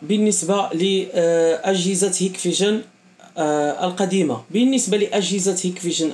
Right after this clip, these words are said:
الحديثة فسوف أريكم الطريقة الآن. بالنسبة لأجهزة ال إتش في آر الحديثة هناك لدينا الكثير من الخيارات. نذهب إلى خيار كاميرا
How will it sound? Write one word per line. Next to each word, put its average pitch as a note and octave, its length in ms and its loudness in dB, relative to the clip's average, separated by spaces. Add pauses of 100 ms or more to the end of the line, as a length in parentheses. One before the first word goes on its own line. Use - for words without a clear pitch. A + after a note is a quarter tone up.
الحديثة D3+ 720 -2 (720)
فسوف G3 840 0 (760)
أريكم F#3 300 0
الطريقة F3 420 0
الآن. B2+ 260 -2 (840)
بالنسبة B3 360 2
لأجهزة G#3+ 520 2
ال G#3 300 0
إتش F3+ 200 -2
في D#3+ 240 -2
آر G3+ 260 0 (920)
الحديثة D3+ 720 -2 (560)
هناك F3+ 280 0
لدينا F3 360 0
الكثير E3+ 380 -4
من D#3+ 140 0
الخيارات. D3+ 720 -2
نذهب F#3 320 0
إلى F3+ 240 0
خيار F3+ 320 0
كاميرا F#3 580 0